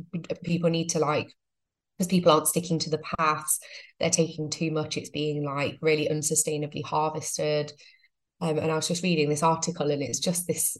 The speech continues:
I, like, I, I've just had this facepalm moment of, like, there just being this, like, lack of respect for nature, that something that historically has really connected us to nature and, and, and brings out that,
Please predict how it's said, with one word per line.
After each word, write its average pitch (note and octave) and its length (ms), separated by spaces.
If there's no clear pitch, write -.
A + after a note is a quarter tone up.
I, E3+ 240
like, D#3 240
I, E3 200
I've E3+ 120
just - 160
had F3 120
this E3+ 200
facepalm D3+ 580
moment C#3+ 440
of, D3 140
like, D3 380
there E3 100
just E3+ 240
being D#3+ 380
this, D3+ 260
like, D3+ 160
lack E3+ 440
of D3+ 280
respect - 480
for - 220
nature, D3+ 920
that - 240
something F#3+ 540
that D#3+ 340
historically E3+ 640
has D#3 160
really D#3 160
connected E3 520
us D#3 160
to D#3 120
nature D3 580
and, C#3+ 460
and, C#3+ 380
and D3+ 180
brings D3+ 300
out D3 260
that, C#3+ 220